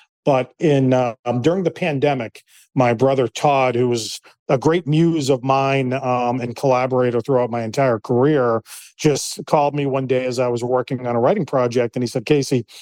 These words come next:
it's a beautiful day. Stop what you're doing. We're gonna get a six-pack of beer and drive the Cape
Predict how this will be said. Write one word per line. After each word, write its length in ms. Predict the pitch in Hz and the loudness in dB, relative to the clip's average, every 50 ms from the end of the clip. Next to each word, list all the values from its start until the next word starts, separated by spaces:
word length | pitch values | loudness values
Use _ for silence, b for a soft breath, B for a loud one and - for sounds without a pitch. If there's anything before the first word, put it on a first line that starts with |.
| B B B B B | B B B B B
it's 140 | - 143 - | -4 -2 0
a 60 | 139 | 0
beautiful 360 | 117 160 185 185 165 - 185 143 | 2 2 0 0 0 -2 0 0
day. 500 | 135 143 139 139 135 135 135 135 139 - | 0 0 0 0 0 0 0 -2 -2 -6
Stop 360 | - - - - 151 151 151 - | -10 -8 -4 -2 0 0 0 0
what 160 | 160 - - | -2 -2 -4
you're 80 | 151 | -6
doing. 560 | 131 131 135 135 135 135 131 131 135 135 127 b b b b b b | -2 -2 0 0 0 0 0 0 -2 -2 -4 b b b b b b
We're 180 | - 135 131 127 | 0 0 2 2
gonna 180 | 127 135 131 | 2 2 2
get 140 | 127 139 131 | 2 2 0
a 40 | 123 | 0
six-pack 540 | - - 180 160 - - - 170 156 147 - | 0 -2 -2 -2 -2 -2 0 0 0 -2 -4
of 80 | 151 | -4
beer 220 | 127 139 139 135 131 | -2 0 0 0 0
and 80 | 127 | -2
drive 280 | 117 135 131 127 127 113 | 0 0 0 0 0 -2
the 80 | 117 107 | -6 -6
Cape 320 | - 147 117 101 - | -4 -4 -4 -4 -8